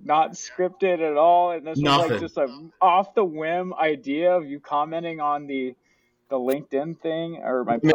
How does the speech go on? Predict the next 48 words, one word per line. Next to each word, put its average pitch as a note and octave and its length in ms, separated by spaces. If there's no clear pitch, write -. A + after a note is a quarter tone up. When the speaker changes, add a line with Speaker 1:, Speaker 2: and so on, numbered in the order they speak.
Speaker 2:
I - 0
Speaker 1:
post, F3 80
Speaker 2:
think E3 160
Speaker 1:
and A#2+ 100
I A2 60
was A#2 100
like, - 240
"Oh F#3 160
man, D#3+ 380
this F#3+ 180
would F#3 60
Speaker 2:
Let's D#3 100
Speaker 1:
be C#3+ 80
Speaker 2:
do E3+ 60
Speaker 1:
kind D3+ 120
of A#2+ 80
a F#2+ 40
Speaker 2:
this. - 80
Speaker 1:
cool D#3 160
idea." D#3 460
I F#3 100
have F3 180
no G3+ 360
idea F#3+ 420
how E3 300
this F#3+ 220
guy E3+ 200
is F3 120
gonna E3+ 200
do D#3+ 160
on D3 140
video D3 280
or D3+ 220
audio, D#3+ 460
so, D#3 220
like, C3 180
I'm C#3 100
over C#3+ 160
here, D#3 160
like, C3 140
crossing C#3 360
my B2+ 120
fingers C#3 400
and C3 100
knocking B2+ 300
on A#2+ 200
wood, C3+ 360
but B2 240